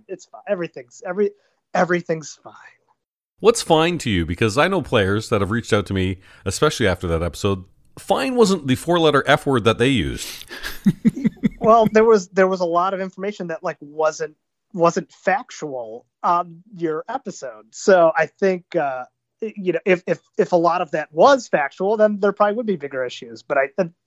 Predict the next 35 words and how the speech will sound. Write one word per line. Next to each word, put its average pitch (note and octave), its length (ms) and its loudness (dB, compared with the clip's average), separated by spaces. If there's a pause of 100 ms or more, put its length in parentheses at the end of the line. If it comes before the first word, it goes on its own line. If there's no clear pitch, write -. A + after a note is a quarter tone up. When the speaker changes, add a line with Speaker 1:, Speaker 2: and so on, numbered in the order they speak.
Speaker 1:
for - 340 4
us, G3+ 500 0 (520)
there's F3 460 -2 (320)
nothing G#3 840 0 (440)
that E3 220 -2
we've E3 380 -6
changed, E3 1000 -10 (600)
n-, E3+ 240 0
not F3+ 340 4
allowing D#3+ 560 0
leagues D#3+ 440 -8
to E3 140 -4
run, D#3 580 0
leagues E3 340 0
like C#3+ 280 0
that D3 340 -2
league, D3+ 380 -8 (100)
like C#3 200 -2
the C#3 260 -6 (120)
New E3 260 0
England C#3+ 200 -2
Pinball C#3+ 300 2
League, B2+ 220 -8 (360)
to - 120 4
run E3 440 4
the D#3 100 -4
same E3+ 360 -6
way D#3 180 -4
they D3 180 -10
were C3+ 520 -2
and D3 120 -10
still D3+ 280 -2
sanction D3 560 -6
that A#2+ 160 -4
activity. - 580 -8